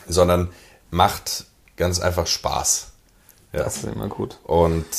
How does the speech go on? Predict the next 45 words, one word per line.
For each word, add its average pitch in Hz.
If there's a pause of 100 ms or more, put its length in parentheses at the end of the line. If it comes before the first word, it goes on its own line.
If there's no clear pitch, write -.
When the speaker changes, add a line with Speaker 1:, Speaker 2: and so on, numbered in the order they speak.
(140)
Speaker 1:
ähm, 80
Speaker 2:
Und 80
das 87
Speaker 1:
das -
Speaker 2:
haben 107
Speaker 1:
ist 107
Speaker 2:
ja 107
die 104
Tarantino-Filme 101
immer 101
so 95
ein 95
bisschen 107
an 98
sich. 98 (480)
Speaker 1:
Ja, 87 (140)
also 92
das, 92 (760)
ich 98
meine, 101
in 95
anderen 98
Filmen 101 (180)
ist -
er 98
gesellschaftskritischer, 90
ver-, -
verarbeitet 85
mehr 87
Themen. 92 (280)
Hier 104
Speaker 2:
Mhm. 123
Speaker 1:
steckt - (140)
da 98
sicher 101
auch -
was 92
drin, 95
aber 85
das, -
ähm, 87 (300)
steht 92
nicht 95
im 90
Fokus. 95